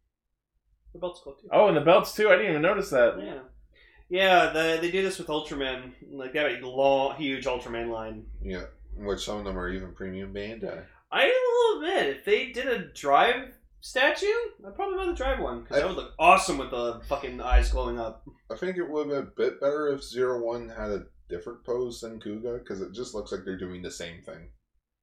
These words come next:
Speaker 1: Yeah,
Speaker 2: Well,
Speaker 1: he
Speaker 2: it's,
Speaker 1: should, he
Speaker 2: I
Speaker 1: should
Speaker 2: think
Speaker 1: have had,
Speaker 2: it's
Speaker 1: like,
Speaker 2: like,
Speaker 1: his, should have had, like, his, like,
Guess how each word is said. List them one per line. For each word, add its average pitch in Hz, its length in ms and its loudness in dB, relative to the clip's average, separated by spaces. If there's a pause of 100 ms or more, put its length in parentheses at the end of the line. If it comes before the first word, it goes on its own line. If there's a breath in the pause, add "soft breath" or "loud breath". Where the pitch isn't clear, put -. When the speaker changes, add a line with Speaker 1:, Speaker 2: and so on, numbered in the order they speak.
Speaker 1:
Yeah, 180 140 8
Speaker 2:
Well, 185 80 10
Speaker 1:
he - 60 6
Speaker 2:
it's, 165 100 6
Speaker 1:
should, - 60 6
he 175 140 6
Speaker 2:
I 165 40 6
Speaker 1:
should 180 100 8
Speaker 2:
think 226 120 10
Speaker 1:
have - 0 -
had, 208 60 12
Speaker 2:
it's 202 80 8
Speaker 1:
like, 190 100 10
Speaker 2:
like, 196 80 6
Speaker 1:
his, - 220 4 (120)
should 180 160 0
have 175 80 10
had, 175 80 10
like, 151 160 2
his, 135 220 -2
like, 127 360 0